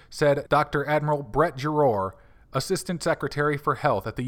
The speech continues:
U S Department of Health and Human Services. "We must be disciplined about our own personal behavior, especially around the fourth of July holiday,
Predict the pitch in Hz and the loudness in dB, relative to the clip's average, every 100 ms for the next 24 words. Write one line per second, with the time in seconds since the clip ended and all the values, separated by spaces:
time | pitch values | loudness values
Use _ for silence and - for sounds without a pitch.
0 | 139 147 - - 143 143 139 135 - 143 | 2 2 0 0 0 0 -2 -4 0 0
1 | 135 127 127 123 120 127 98 - 76 - | 0 -4 -4 -4 -4 -4 -4 -8 -12 -12
2 | - - - - - - _ _ 143 170 | -18 -20 -20 -20 -20 -20 _ _ -2 2
3 | 190 202 202 202 202 - - 139 139 139 | 2 2 0 0 0 -2 -2 -2 2 4
4 | 139 139 143 165 175 180 170 - 160 156 | 6 6 4 0 0 0 -2 -2 -6 -4
5 | 131 127 90 82 80 - - 147 - 175 | -2 -2 -2 -6 -8 -14 -4 -4 0 -2
6 | 180 170 160 151 147 - 151 143 131 143 | 0 0 2 2 0 -2 -2 -2 -4 -2
7 | 135 127 113 123 107 87 - | 2 2 4 2 2 -4 -10